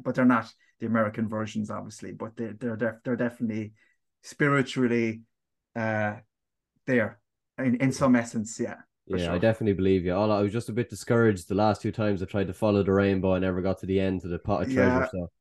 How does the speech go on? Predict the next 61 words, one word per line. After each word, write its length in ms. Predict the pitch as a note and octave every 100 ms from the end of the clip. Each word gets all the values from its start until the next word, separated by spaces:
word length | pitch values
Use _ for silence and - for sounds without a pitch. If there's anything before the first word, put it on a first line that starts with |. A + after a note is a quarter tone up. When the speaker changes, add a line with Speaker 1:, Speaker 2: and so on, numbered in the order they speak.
| -
Speaker 2:
but 80 | F#2
I 40 |
still 200 | F#2 A#2+ G2+
Speaker 1:
If 140 | G2
you 80 | G#2
Speaker 2:
believe. 60 |
Speaker 1:
c-, 60 | F#2 - _ _ - -
the 140 | F#3
Li-, 220 | F#3+ A3 E3+
Lidl, 440 | F3 G#3+ D#3+ C3+
if 120 | E3
you 60 | F3
go 120 | F3
into 200 | G#3+ -
Lidl 340 | D#3 E3+ D3+
after 300 | C#3 C3 -
a 40 | B2+
shop 360 | - C#3 B2+
and 100 | C3
you 80 | A#2+
just 240 | A#2 C3 -
put 140 | C#3
in 260 | C3+ A#2 A2+ -
four 240 | - C#3+
euros 400 | B2+ B2+ B2+ A#2+
into 160 | A#2+ A2+
the 80 | A#2
Euro 200 | A#2+ B2+
Millions, 540 | B2 A#2 G2+ G#2 - -
that's, 360 | A2+ B2+ B2+
that's 180 | - C3+
the 100 | -
end 140 | C3+ B2
of 100 | A#2
your 120 | A#2+
rainbow, 380 | A#2+ A#2+ A#2+ A#2
like, 300 | A2 G#2+ A#2
if 100 | G#2+
it 60 |
happens 300 | A2 G2+ F2+
Speaker 2:
Yeah. 60 | F2
Speaker 1:
to 60 | F2
you. 80 | - _ _ -
<laughs> 60 | F3+
You 60 | A3
Speaker 2:
Yeah, 100 | -
Speaker 1:
know? 120 | -
Speaker 2:
oh, 40 | A#2+
of 100 | -
course. 420 | B2 A2 F2+ - _ -
Speaker 1:
<laughs> 160 | - - - B4 - C5 - -
Speaker 2:
That's 180 | D#4 D#4+
the 80 | D4+
pro-, 120 | A#3+
Speaker 1:
But, 120 | C3+ D3
Speaker 2:
that's 140 | C#3
the 60 | C3
Speaker 1:
uh, 80 | B2+
Speaker 2:
proper, 320 | A2+ A2 F2+ -
proper 280 | A2+ G#2+ F#2
treasure. 440 | G#2+ G2+ F2 -